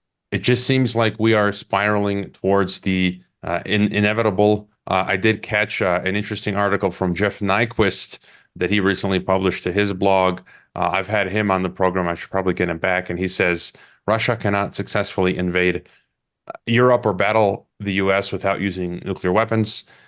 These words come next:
If we look at China's preparations for war against the U S and China's alliance with Russia, there's every reason to think that Moscow and Beijing are contemplating a nuclear world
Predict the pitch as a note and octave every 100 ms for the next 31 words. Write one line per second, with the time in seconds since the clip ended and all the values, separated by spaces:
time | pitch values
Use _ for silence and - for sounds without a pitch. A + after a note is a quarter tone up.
0 | _ - - F#2+ F#2+ F#2+ - G2+ G2 F2+
1 | F#2+ F#2 F#2+ F#2 F#2+ F2+ F2+ F2+ F2 F2
2 | E2+ F2+ F2 F2 E2+ - - E2+ D#2+ F2+
3 | F2+ E2 E2+ E2+ E2 E2 F2+ F2+ F#2 -
4 | _ _ - F2+ - F#2 F2+ F2+ F2+ F#2+
5 | F2 E2 F2+ E2+ F2 F2 - F2+ E2 E2
6 | - E2+ D#2+ D#2 - - _ - D#3+ E3+
7 | B2 G#2+ F2 F2+ F#2 F#2+ F#2 F2+ F2 E2
8 | D#2 E2 D#2+ D#2+ D2+